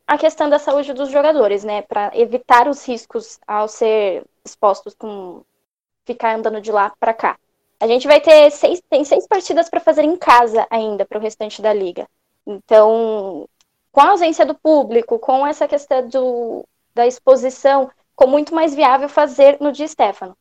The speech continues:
Então, foi pedido pra federação e pra La Liga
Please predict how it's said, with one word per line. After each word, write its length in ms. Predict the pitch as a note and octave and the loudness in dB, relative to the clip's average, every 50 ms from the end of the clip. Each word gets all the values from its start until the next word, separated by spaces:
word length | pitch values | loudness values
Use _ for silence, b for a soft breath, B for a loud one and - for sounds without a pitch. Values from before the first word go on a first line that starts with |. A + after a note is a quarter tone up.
| _ _ _ _ _ _ _ _ | _ _ _ _ _ _ _ _
Então, 580 | - A#3+ B3+ B3+ C4+ B3+ B3+ B3 B3 B3 - | -10 -10 -4 2 2 2 4 2 0 -4 -8
foi 260 | - _ - B3+ C#4 C#4 | -6 _ 2 2 2 2
pedido 460 | - F#4 B3 A#3 B3 A#3+ A#3 C4+ E4+ - | -2 -2 -2 0 -2 -2 -2 -2 -4 -4
pra 120 | C4 A3+ | -4 -4
federação 540 | A3+ - A3 G#3+ G#3 G#3+ G#3+ - A3 G#3+ A3+ | -4 -2 -4 -2 -2 -2 -4 -4 -8 -10 -8
e 60 | A3 | -8
pra 140 | A3 G#3 G3 | -8 -6 -4
La 100 | F#3+ F#3+ | -4 -4
Liga 340 | F#3+ G3 F#3+ G#3 G3+ - | -6 -6 -6 -6 -6 -6